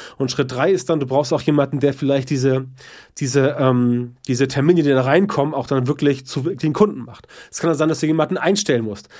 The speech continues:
der entsprechend für dich arbeitet. Das ist möglicherweise der Fall, aber du musst nach vorn. Exakt da musst du hin, denn nur mit dieser Methode weißt du dann, was tatsächlich auch dein Weg sein muss, um dein Ziel wirklich zu erreichen. Gleich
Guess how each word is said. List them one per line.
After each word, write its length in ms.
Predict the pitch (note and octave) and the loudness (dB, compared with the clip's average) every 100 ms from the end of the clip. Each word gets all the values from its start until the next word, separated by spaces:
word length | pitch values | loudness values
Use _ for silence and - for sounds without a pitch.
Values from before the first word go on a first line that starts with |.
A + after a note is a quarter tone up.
| - - | -14 -2
der 100 | B2+ | -2
entsprechend 360 | C3 C3 C#3+ | 0 -4 -2
für 120 | C3 | -2
dich 180 | C#3 C3 | -2 -2
arbeitet. 540 | C#3+ C#3+ G#2+ G#2 - - - | -2 -2 -2 -8 -18 -20 -12
Das 160 | C3 | -8
ist 100 | D3+ | -6
möglicherweise 680 | C3+ D3 B2+ C3 B2+ B2 B2+ C3 - _ | -6 -6 -6 -4 -2 -2 -4 -8 -20 _
der 120 | A#2 | -6
Fall, 400 | A2+ - C#3+ G#3 - | -6 -6 -6 -8 -10
aber 460 | A2 C3+ G3 C4+ - _ _ _ | -2 2 2 2 -6 _ _ _
du 120 | D#3 | -4
musst 500 | C#3+ D3 C#4+ - - - _ _ _ - | 2 2 2 -4 -12 -20 _ _ _ -4
nach 220 | D#3 E3 | -2 -2
vorn. 400 | - G3 A#2+ - _ _ _ _ - | 2 2 2 -4 _ _ _ _ -8
Exakt 480 | C3+ - G3+ G#3 | -6 -2 -2 0
da 100 | F#3 | 0
musst 260 | F3+ F3 - | 2 0 0
du 80 | E3 | 0
hin, 340 | D3+ G#3 C#4 - - _ _ | 0 0 -4 -10 -20 _ _
denn 320 | D3 F3+ A#3+ - | 2 2 0 -2
nur 220 | C#3+ F3+ | 0 2
mit 140 | A#3+ F#3+ | 2 2
dieser 180 | F3 | 0
Methode 460 | E3 D3+ - A3+ C#3 | 0 -2 -2 0 0
weißt 260 | D3 A3 - | 0 0 -2
du 60 | |
dann, 320 | C3 C3 G3+ - - _ | -2 -2 -4 -8 -20 _
was 380 | - F3 G3+ - _ | -2 -2 -2 -8 _
tatsächlich 600 | D#3 C3 E3+ F3+ F3+ - | -8 -2 -2 0 -4 -2
auch 180 | D3+ C3+ | -4 -2
dein 320 | - C#3 C3+ | -2 0 2
Weg 220 | F3+ C4+ | 0 0
sein 280 | - C#3+ C3 | 0 2 2
muss, 280 | C3 F3 - | 2 0 0
um 200 | F3 G3+ | 0 2
dein 200 | E3 D#3 | 2 0
Ziel 260 | - E3 | -2 -2
wirklich 300 | C#3 D#3 E3 | -2 -2 -4
zu 160 | - F#3+ | -2 0
erreichen. 480 | D#3+ G#3 - G2 - | 2 2 0 -4 -6
Gleich 380 | B2 A#2 F#3 | -2 2 0